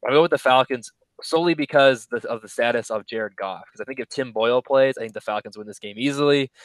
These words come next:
Um, if Jared Goff plays, I'm probably gonna go with the Lions, but he currently does have covid. It's looking like he most likely will hopefully be able to play, but at the time of this recording, it seems like it's still, it's still very much up in the air. So,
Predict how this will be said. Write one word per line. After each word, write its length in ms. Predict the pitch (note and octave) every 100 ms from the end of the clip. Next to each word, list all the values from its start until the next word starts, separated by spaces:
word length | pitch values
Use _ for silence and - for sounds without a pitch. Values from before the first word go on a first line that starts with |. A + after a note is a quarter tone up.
| - _
Um, 520 | A#2 A2+ A2 G2+ F#2+ _
if 120 | A2
Jared 260 | - C#3+ C3+
Goff 300 | B2 C3 -
plays, 220 | C3 B2+
I'm 80 | A#2
probably 240 | A#2+ A#2+
gonna 60 | A#2
go 40 |
with 80 | A#2
the 60 | A2
Lions, 420 | G#2+ A2 G#2+ G#2
but 140 | G#2 G2
he 100 | A#2
currently 400 | D#3 D#3 C#3 A2 -
does 240 | C3 C3+
have 220 | C3+ B2
covid. 420 | - B2 A#2 A#2+ A#2+ _ _ _ _
It's 160 | - C3
looking 220 | C3 C3
like 160 | B2+ -
he 280 | A#2 A2 G#2
most 320 | A#2+ C3+ -
likely 300 | B2 B2 B2
will 120 | G#2+
hopefully 360 | - C#3+ - D#3
be 140 | D3+
able 160 | D#3 D#3
to 80 | D#3
play, 320 | D#3 D#3 D#3
but 140 | A#2+ A2
at 80 |
the 60 | -
time 160 | - A#2+
of 60 |
this 140 | A2+ A2
recording, 360 | - A2 A2
it 120 | G#2
seems 220 | - A2+ G#2
like 120 | G#2
it's 100 | -
still, 240 | A2+ A2
it's 160 | - -
still 140 | C3+
very 240 | A#2 A#2+ A#2
much 180 | A2+ A2
up 140 | -
in 80 | G#2+
the 120 | G2
air. 280 | G2 A2+ A2+
So, 340 | - G#2 G2